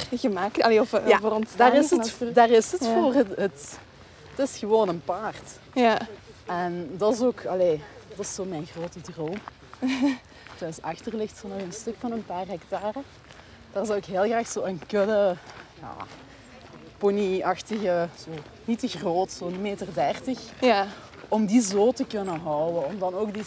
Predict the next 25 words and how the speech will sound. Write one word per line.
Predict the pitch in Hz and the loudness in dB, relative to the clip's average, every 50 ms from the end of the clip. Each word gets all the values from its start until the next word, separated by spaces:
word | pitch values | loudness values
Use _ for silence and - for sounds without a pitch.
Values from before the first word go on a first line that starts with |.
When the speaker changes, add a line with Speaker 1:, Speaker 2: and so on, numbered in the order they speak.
| - | -6
Speaker 2:
sessies | - 214 180 175 180 - - 247 240 220 - - - - - - - - - - - | -2 0 0 0 0 -2 -4 -6 -6 -6 -6 -8 -10 -12 -16 -20 -20 -20 -20 -10 -6
echt | 165 190 - - - - | -4 -4 -4 -4 -8 -12
te | 202 160 - | -14 -12 -8
kunnen | - 196 160 165 165 156 156 - - | -6 -6 -4 -4 -4 -6 -8 -10 -12
geven. | - 156 156 156 147 160 156 165 139 135 - - - - - - - - - - - - - - | -10 -10 -8 -8 -8 -10 -10 -12 -14 -16 -18 -20 -20 -20 -20 -20 -20 -20 -20 -20 -20 -20 -18 -10
Met, | - 175 180 175 - - - | -6 -6 -4 -6 -6 -8 -8
met | - 208 175 160 - - | -6 -6 -6 -6 -6 -4
dat | 190 190 196 - - | -4 -4 -4 -4 -8
type | - 214 - - 208 190 185 185 165 - - - - - - - - - - - - - - - - - - - - - - | -10 -10 -8 -6 0 2 2 2 0 -2 -10 -18 -18 -18 -18 -18 -20 -20 -20 -20 -20 -20 -20 -20 -20 -20 -20 -20 -20 -20 -10
van | - 185 175 170 - - | -8 -6 -6 -6 -4 0
paard | 156 165 165 180 175 - | 0 2 2 0 -2 -4
wat | - 180 170 170 | -6 -4 -4 -4
ik | 165 | -4
zou | - - - 175 160 143 | -6 -6 -2 -2 -2 -2
willen. | 131 - - 143 - 139 147 - - - - | -4 -4 -4 -4 -6 -6 -10 -14 -18 -16 -6
Speaker 1:
En | - 240 220 | -2 0 2
dan | 214 220 247 | 2 2 4
zou | 233 247 247 233 | 4 4 6 6
ik | 233 | 6
ook | 240 - | 4 6
misschien | 269 277 - - 277 254 254 | 4 0 0 2 0 2 4
wel | 220 214 | 4 4
kunnen | - 240 220 214 | 4 2 2 4
aflezen | - 214 226 - - 285 254 277 277 285 - 294 285 285 | 4 4 2 2 0 0 2 4 4 4 4 2 2 2
aan | 254 240 226 226 220 233 | 4 4 4 4 2 0